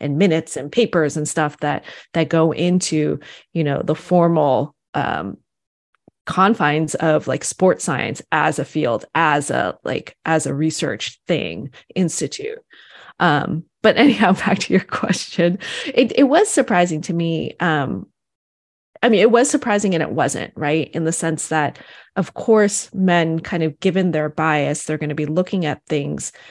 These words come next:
as to why women can't do things because women's bodies are different from theirs.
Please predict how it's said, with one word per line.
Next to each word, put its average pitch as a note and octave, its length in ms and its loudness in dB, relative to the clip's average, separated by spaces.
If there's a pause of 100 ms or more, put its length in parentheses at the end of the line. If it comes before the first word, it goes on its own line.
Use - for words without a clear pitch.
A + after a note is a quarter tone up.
(160)
as D3+ 220 2
to E3 180 -2
why E3 400 2
women D#3+ 400 -2
can't - 600 -6
do D3+ 160 -2
things - 520 -8 (100)
because F3 500 -2
women's D3+ 360 -6
bodies D3 360 -6
are D3+ 100 -6
different - 360 -8
from - 180 -12
theirs. - 460 -10